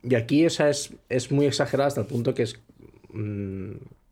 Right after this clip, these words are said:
o sea, hay, hay, hay como pla-, creo recordar que hay un plano como estos que hay de moda ahora que son como trescientos sesenta, que es como que ves a la, a una persona, ves en el centro de la pantalla a una persona y los bordes muy difuminados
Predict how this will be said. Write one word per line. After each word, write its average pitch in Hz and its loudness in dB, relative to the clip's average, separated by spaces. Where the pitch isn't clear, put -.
o 120 -12
sea, 110 -4
hay, 107 2
hay, 107 -2
hay 120 0
como 135 0
pla-, 131 2
creo 127 0
recordar 151 4
que 156 2
hay 151 4
un 135 2
plano 143 2
como 120 0
estos 120 -4
que 135 0
hay 127 4
de 123 4
moda 120 2
ahora 117 2
que 113 0
son 113 0
como 120 2
trescientos 117 2
sesenta, 131 2
que 120 4
es 107 -2
como 107 -2
que 110 0
ves 113 2
a 117 2
la, 117 4
a 113 0
una 117 0
persona, 107 -2
ves 120 2
en 143 4
el 123 2
centro 127 4
de 123 4
la - -4
pantalla 120 2
a - 4
una 120 0
persona 113 0
y 120 2
los 113 2
bordes 117 2
muy 117 2
difuminados 113 0